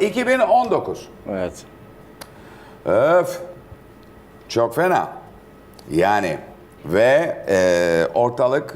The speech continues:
Speaker 1: YouTuber, influencer, e, fenomen filan kaynıyor. Bence berbat bir dönem. Önemli değil. Sonra diyorsun ki, "Türkiye'de çalışmadığım çok az ünlü var.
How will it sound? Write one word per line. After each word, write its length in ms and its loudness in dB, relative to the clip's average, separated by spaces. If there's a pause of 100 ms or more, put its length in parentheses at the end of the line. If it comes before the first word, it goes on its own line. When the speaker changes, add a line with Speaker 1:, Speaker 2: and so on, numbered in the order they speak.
Speaker 1:
YouTuber, 760 2 (180)
influencer, 1000 0 (640)
e, 80 4 (1600)
fenomen 600 2 (680)
filan 360 2
kaynıyor. 460 -2 (640)
Bence 440 0
berbat 440 2
bir 80 -8
dönem. 200 -4 (960)
Önemli 380 2
değil. 200 -2 (920)
Sonra 380 0
diyorsun 360 0
ki, 320 0 (300)
"Türkiye'de 500 2
çalışmadığım 600 0
çok 240 0
az 160 0
ünlü 200 2
var. 240 2